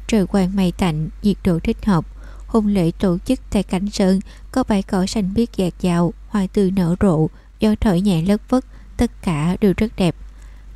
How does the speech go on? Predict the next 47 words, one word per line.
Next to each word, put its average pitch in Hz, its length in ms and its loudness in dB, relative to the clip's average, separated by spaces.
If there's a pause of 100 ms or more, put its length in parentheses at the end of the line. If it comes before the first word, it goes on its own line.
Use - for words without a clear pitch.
Đúng 208 240 2
giờ 170 360 2
khách - 280 -8
khứa 208 140 2
đến, 214 340 -2 (300)
mọi 185 300 2
người 180 260 4
vừa 196 280 2
ngồi 185 180 0
xuống, 208 340 0 (300)
toàn 202 200 0
bộ 190 160 2
họ 190 200 0
hàng 190 280 0
nhà 190 180 0
họ 185 200 0
Chu 196 220 0
cũng 196 280 -2
đến. 214 260 0 (400)
Ông 208 220 0
nội 175 240 2
bà 180 180 0
nội 170 420 0
nhà 196 140 0
họ 190 180 0
Khương 185 300 -2
cũng 185 240 0
đến 202 240 0
Tân 208 220 0
Thành 175 260 -2 (320)
tham 185 260 0
gia 175 360 2
buổi 185 200 0
hôn 190 220 -2
lễ. 185 280 0 (640)
Bọn 190 220 2
họ 175 420 2
mang 208 180 0
một 202 180 0
bụng 170 260 -2
oán 190 260 -2
hận 165 340 0
với 226 100 2
Khương 190 300 0
Ngật. 190 200 2 (400)
Ban 180 240 0
đầu 175 320 2